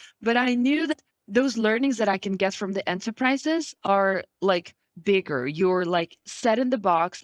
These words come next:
how you should sell, you learn how to do it, and you will be successful. And I was very successful. But they reached out to me, and the recruiter who spoke to me said, "Laura,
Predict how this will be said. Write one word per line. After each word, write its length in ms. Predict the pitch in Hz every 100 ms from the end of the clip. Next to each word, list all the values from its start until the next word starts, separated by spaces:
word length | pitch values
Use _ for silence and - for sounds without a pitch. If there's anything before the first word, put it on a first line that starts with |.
| -
how 300 | 175 208 214
you 160 | 214
should 220 | 202 202 -
sell, 420 | 202 165 165 -
you 240 | - 175 165
learn 420 | 170 190 208 208
how 140 | 226 196
to 100 | 190
do 220 | 185 180
it, 140 | 190 -
and 160 | 165
you 120 | 151
will 320 | 143 147 190 190
be 100 | 180
successful. 640 | 160 - 143 - - 127
And 120 | 185 202
I 60 |
was 260 | 262 311 285
very 220 | 226 175
successful. 680 | 156 160 - 139 - 120 - _ - - -
But 160 | 196 196
they 100 | 269
reached 300 | 285 277 247
out 180 | 208 -
to 100 | 190
me, 360 | 175 185 220 -
and 500 | 185 185 180 180 180 _
the 260 | 170 190 185
recruiter 560 | 180 - 370 277 202 175
who 140 | 180
spoke 300 | - 185 175
to 120 | 190
me 160 | 185 185
said, 240 | 202 180
"Laura, 340 | 220 269 294